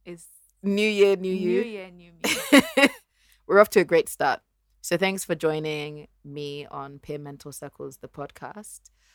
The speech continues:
Speaker 2: Um, I would say, yo, if you wanna follow Funlola, but she's really not active <laughs> on social
Speaker 1: <laughs>
Speaker 2: media. So you're just gonna have to enjoy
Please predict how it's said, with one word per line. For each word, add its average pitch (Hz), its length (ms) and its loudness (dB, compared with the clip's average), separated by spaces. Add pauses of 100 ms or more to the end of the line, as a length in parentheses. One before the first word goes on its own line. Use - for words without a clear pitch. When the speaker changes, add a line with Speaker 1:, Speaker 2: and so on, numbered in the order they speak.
(200)
Speaker 2:
Um, 165 300 8
I 180 100 6
would 233 160 8
say, 214 220 6
yo, 214 360 6
if 180 140 -4
you 170 80 -2
wanna 190 180 2
follow 170 440 4
Funlola, 151 540 -4
but 147 280 -4
she's 143 280 -10
really 160 200 -6
not 151 180 -10
active 240 280 -4
<laughs> - 20 2
on - 180 8
social 311 760 12
Speaker 1:
<laughs> - 40 -2
Speaker 2:
media. 202 500 4 (520)
So - 140 10
you're 269 160 8
just 269 200 4
gonna 233 200 10
have 214 240 4
to 185 180 6
enjoy 190 680 8